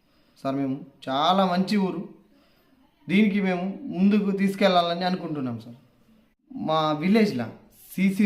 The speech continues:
రోడ్లు కానీ డ్రైనేజ్లు కానీ, ఇంకోటి సార్ మా నగర్కు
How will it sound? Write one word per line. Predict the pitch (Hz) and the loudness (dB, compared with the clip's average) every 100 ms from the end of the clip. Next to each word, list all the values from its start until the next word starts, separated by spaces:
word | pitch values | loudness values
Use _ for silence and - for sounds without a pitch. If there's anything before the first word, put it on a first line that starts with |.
| 190 | 2
రోడ్లు | 175 175 151 | 0 0 0
కానీ | 135 131 127 - _ _ 127 | 0 0 -4 -10 _ _ -4
డ్రైనేజ్లు | 170 196 208 196 165 147 | 2 4 4 2 -2 -2
కానీ, | 127 117 117 - - _ _ _ _ _ _ 170 | -2 -2 -6 -12 -20 _ _ _ _ _ _ -6
ఇంకోటి | 196 220 - | 0 0 0
సార్ | 143 120 139 | -4 -6 -4
మా | 151 147 151 | -2 -2 -2
నగర్కు | 160 180 208 196 | -2 0 0 0